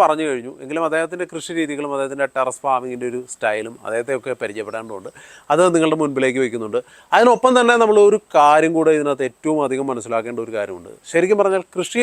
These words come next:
എന്നുള്ളത് ഇന്നൊരു വലിയ വരുമാന മാർഗമായിട്ട് പലരും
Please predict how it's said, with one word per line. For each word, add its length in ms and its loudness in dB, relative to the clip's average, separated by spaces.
എന്നുള്ളത് 400 2
ഇന്നൊരു 220 6
വലിയ 400 4
വരുമാന 340 2
മാർഗമായിട്ട് 600 -2
പലരും 260 -4